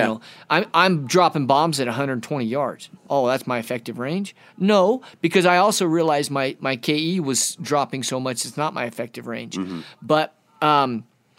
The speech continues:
Speaker 1: your effective range has nothing to do with whether on a calm day, uh, you know, at the range you can drop in eighty yard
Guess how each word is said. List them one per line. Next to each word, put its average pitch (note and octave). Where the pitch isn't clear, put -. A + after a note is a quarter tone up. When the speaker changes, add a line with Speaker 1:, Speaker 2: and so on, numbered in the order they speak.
Speaker 1:
your D3
effective F3
range D3+
has C3
nothing C3+
to A2+
do C3+
with B2
whether A#2+
on C3
a A2+
calm B2
day, C3
uh, A#2
you C#3
know, B2
at A#2+
the A2+
range B2
you A#2+
can A2
drop B2
in A#2
eighty C3+
yard A2+